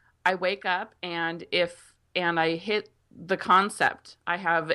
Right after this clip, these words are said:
a digital stack of information and treatments and ideas and concepts that just I grow onto, and I dedicate about an hour of my time to thinking about what to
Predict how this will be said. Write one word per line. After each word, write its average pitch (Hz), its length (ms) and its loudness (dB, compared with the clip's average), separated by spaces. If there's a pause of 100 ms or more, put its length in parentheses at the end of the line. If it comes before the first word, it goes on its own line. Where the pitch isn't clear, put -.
a 160 360 2 (480)
digital 214 480 4
stack 196 580 2
of 175 200 -6
information 180 880 -6
and 156 120 -2
treatments 190 580 -2
and 160 100 0
ideas 175 500 4
and 165 100 0
concepts 185 600 2 (280)
that 175 140 4
just 175 280 4
I 165 100 4
grow 170 360 6
onto, 190 580 4
and 180 100 4
I 165 80 4
dedicate 175 640 -2
about 156 280 2
an 147 140 -6
hour 180 360 2
of 165 120 -2
my 156 140 -2
time 170 520 -2 (400)
to 185 220 -4
thinking 170 840 0 (340)
about 160 600 4
what 165 320 0
to 160 520 -6